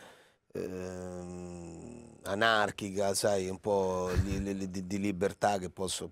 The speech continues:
che può affascinare gli adolescenti, in questo caso appunto anche un fuorilegge, e quindi sai come tutti,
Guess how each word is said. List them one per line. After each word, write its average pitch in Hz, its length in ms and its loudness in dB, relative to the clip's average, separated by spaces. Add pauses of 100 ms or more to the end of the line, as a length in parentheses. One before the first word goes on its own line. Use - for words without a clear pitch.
(120)
che 113 120 -6
può 101 140 0
affascinare 95 680 -2
gli 90 100 -2
adolescenti, 90 680 -2
in 82 80 -10
questo 90 300 -4
caso 90 280 -2
appunto 90 360 -8
anche 90 200 -6
un 87 220 -6
fuorilegge, 92 640 -4
e 82 80 -8
quindi 85 340 -6
sai 85 220 -2
come 80 300 -10
tutti, 85 420 -14